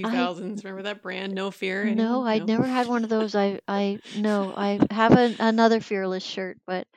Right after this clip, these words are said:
Speaker 1: it's not from the nineties.
Speaker 2: <laughs> Um, I think that, it, you know, we all need m-, more of that, like, to share that, like, don't,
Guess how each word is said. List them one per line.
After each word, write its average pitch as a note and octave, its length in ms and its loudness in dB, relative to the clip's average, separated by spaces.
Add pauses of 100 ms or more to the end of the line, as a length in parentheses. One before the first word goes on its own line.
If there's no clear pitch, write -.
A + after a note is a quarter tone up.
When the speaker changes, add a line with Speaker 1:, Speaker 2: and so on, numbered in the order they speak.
(520)
Speaker 1:
it's - 160 -8
not A3+ 160 0
from A3+ 160 -2
the G#3 80 2
nineties. F#3+ 520 -6 (1200)
Speaker 2:
<laughs> C4+ 60 2 (1700)
Um, G#3 680 0
I A#3 160 6
think A#3+ 340 0
that, G#3 640 2
it, G3+ 220 -2
you G3 140 -6
know, E3 560 -6
we F3+ 140 -6
all F#3 140 -4
need E3+ 440 -4
m-, D3+ 180 -14 (200)
more F3 260 -6
of F3 100 -6
that, D#3+ 320 -8
like, D3+ 220 -14 (100)
to E3+ 80 -14
share E3 320 -8
that, D#3 240 -12
like, D3+ 240 -18 (300)
don't, F#3+ 360 -12